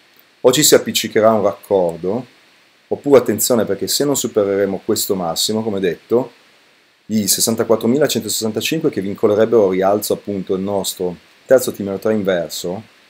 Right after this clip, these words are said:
e qui abbiamo già un sesto T meno tre che ha pagato molto bene come operazione. E però non è finito il tempo,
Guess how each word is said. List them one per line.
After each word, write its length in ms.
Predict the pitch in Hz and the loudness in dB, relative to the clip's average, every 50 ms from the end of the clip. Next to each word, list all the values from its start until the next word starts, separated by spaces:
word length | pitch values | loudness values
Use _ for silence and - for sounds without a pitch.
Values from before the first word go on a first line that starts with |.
| _ _ _ _ _ _ _ | _ _ _ _ _ _ _
e 140 | - - - | -20 -20 -16
qui 180 | - - 170 143 | -6 0 4 4
abbiamo 460 | 98 98 101 95 92 90 90 92 92 | 4 4 4 2 2 0 -2 -4 -4
già 400 | 85 101 104 95 87 82 78 - - | -2 0 2 2 2 0 -2 -6 -10
un 120 | 101 101 | -10 -6
sesto 300 | 95 - 151 147 - 139 | -4 -2 -2 -2 -2 -2
T 60 | - 123 | -2 0
meno 200 | 117 117 113 107 | 0 0 0 2
tre 180 | 110 147 160 | 2 2 2
che 280 | 156 - 104 95 92 - _ | 2 2 0 0 0 -4 _
ha 100 | - 98 | -10 -8
pagato 400 | - - 104 95 101 95 - - | -4 -2 -2 0 0 -2 -2 -2
molto 260 | 110 104 101 95 - 101 | -4 -2 -2 -2 -2 -4
bene 240 | 92 98 101 95 | -4 -4 -4 -6
come 140 | 92 101 95 90 | -6 -6 -8 -6
operazione. 760 | 85 98 92 90 87 - - - 95 87 85 82 85 85 - _ _ _ _ _ _ _ _ _ _ _ _ _ _ _ _ _ _ _ _ _ _ _ _ _ _ _ _ _ _ _ _ _ _ _ _ _ _ _ _ _ _ _ _ _ _ _ _ _ _ _ _ | -4 -4 -6 -4 -4 -6 -4 -4 -4 -4 -4 -6 -10 -12 -14 _ _ _ _ _ _ _ _ _ _ _ _ _ _ _ _ _ _ _ _ _ _ _ _ _ _ _ _ _ _ _ _ _ _ _ _ _ _ _ _ _ _ _ _ _ _ _ _ _ _ _ _
E 120 | - 117 - | -12 -6 -2
però 220 | 135 135 143 196 | 0 4 4 4
non 140 | 196 120 107 | 4 4 0
è 60 | 101 | -2
finito 300 | - - 110 104 104 151 | -2 -4 -4 -2 0 0
il 80 | 139 117 | 0 2
tempo, 460 | - 104 101 104 104 92 - 76 | 2 0 2 0 -2 -4 -8 -10